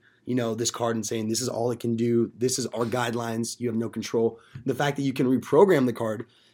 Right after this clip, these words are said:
kinda reminds me of what Apple does with the iPhone. Think about it, right? You buy an iPhone thirteen, but guess what? Every couple months, new update, new update.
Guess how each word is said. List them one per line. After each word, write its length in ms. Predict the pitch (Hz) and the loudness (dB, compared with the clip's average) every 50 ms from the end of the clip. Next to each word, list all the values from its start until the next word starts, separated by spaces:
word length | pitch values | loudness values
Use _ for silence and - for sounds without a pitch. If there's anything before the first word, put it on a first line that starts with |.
| _ _ - | _ _ -6
kinda 180 | - 143 143 143 | 0 2 4 4
reminds 280 | 127 127 123 127 120 | 4 2 2 0 0
me 80 | 117 123 | -2 -2
of 100 | 110 101 | -2 -4
what 140 | 104 104 - | -6 -8 -4
Apple 260 | - 117 160 - - 131 | -2 -2 -2 0 0 -2
does 220 | 113 113 110 101 | -2 -2 -4 -6
with 100 | 104 104 | -8 -8
the 80 | 107 113 | -6 -4
iPhone. 400 | 107 123 147 147 - - - - | 0 0 0 0 -2 -12 -6 -2
Think 160 | 139 147 123 | 0 0 0
about 180 | 104 92 85 82 | -2 -4 -6 -6
it, 40 | 78 | -4
right? 240 | 82 104 131 - | -2 -2 -4 -4
You 60 | - 117 | -2 -4
buy 120 | 127 123 | -2 -2
an 60 | 117 | -2
iPhone 340 | 120 117 117 - 131 117 107 | -2 -4 -2 -2 -2 -2 0
thirteen, 440 | - 120 - - - 131 147 165 - | -2 -4 -2 0 0 0 2 0 0
but 120 | - - | -2 -4
guess 220 | 107 120 107 - - | -4 -4 -4 -4 -6
what? 160 | 113 107 - | -6 -6 -6
Every 160 | 110 117 120 | -4 -4 -4
couple 240 | - - 113 117 117 | -4 -4 -2 -2 0
months, 400 | 117 127 151 190 190 - - - | 2 4 4 4 2 0 -4 -2
new 160 | 113 113 120 | 2 4 4
update, 440 | 117 120 - - - 101 90 - - | 4 2 0 -6 -10 -10 -10 -10 -8
new 120 | 113 113 117 | -6 -6 -6
update. 380 | 120 117 - - 107 92 - | -6 -6 -8 -12 -14 -14 -14